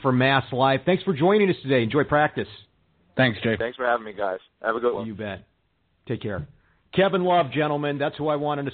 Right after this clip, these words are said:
Speaker 1: Celtics uniform.
Speaker 2: Oh, me too. If he could just be healthy, he, he is the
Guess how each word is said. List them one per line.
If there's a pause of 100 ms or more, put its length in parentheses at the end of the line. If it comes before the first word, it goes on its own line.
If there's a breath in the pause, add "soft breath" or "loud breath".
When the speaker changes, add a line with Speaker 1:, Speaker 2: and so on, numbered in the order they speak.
Speaker 1:
Celtics
uniform.
Speaker 2:
Oh,
me (100)
too.
If
he
could
just
be
healthy,
he,
he
is (520)
the